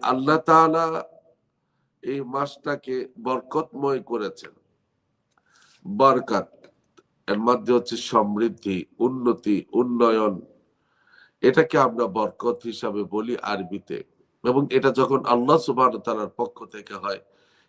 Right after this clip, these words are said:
এটার কোনো লিমিটেশন নাই যে কতটুকুন বরকত।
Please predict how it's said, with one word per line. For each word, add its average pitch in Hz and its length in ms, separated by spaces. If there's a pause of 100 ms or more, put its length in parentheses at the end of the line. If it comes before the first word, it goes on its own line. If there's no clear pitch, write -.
এটার 127 320
কোনো 123 260
লিমিটেশন 123 800
নাই 95 320 (220)
যে 95 240
কতটুকুন 131 640
বরকত। - 460